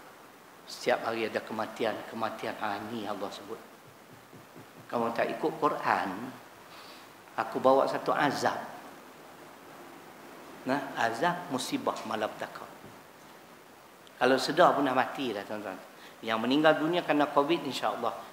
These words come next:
syahid akhirat. Moga-moga Allah ampun dosa mereka. Kita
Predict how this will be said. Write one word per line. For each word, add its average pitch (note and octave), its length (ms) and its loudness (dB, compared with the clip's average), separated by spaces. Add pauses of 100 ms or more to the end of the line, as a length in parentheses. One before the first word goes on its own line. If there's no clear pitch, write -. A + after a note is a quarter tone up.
syahid A2+ 400 -4
akhirat. G2+ 440 -6 (2000)
Moga-moga A#2+ 520 4
Allah G#2+ 160 0
ampun G#2 280 -4
dosa G2 240 -6
mereka. F#2+ 280 -10 (280)
Kita - 680 8